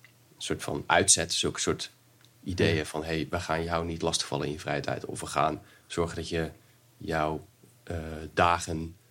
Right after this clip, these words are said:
Speaker 1: dat je één
Speaker 2: Mhm.
Speaker 1: dag in, vrij kan indelen. Of
Speaker 2: Mhm.
Speaker 1: er zijn allerlei interessante, eh,
Speaker 2: Ja.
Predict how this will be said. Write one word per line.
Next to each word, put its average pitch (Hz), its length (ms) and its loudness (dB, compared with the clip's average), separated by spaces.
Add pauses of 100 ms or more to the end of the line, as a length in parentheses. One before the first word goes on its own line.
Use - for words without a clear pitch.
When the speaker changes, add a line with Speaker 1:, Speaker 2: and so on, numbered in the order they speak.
Speaker 1:
dat - 120 -10
je - 80 -2
één 90 100 6
Speaker 2:
Mhm. 110 100 4
Speaker 1:
dag 80 200 2
in, 85 240 -4
vrij 82 340 2
kan 82 160 0
indelen. 80 520 -2
Of - 280 -2
Speaker 2:
Mhm. 107 180 2
Speaker 1:
er 117 280 -2
zijn 107 140 8
allerlei 117 260 10
interessante, 95 840 4
eh, 85 520 0
Speaker 2:
Ja. 131 120 -2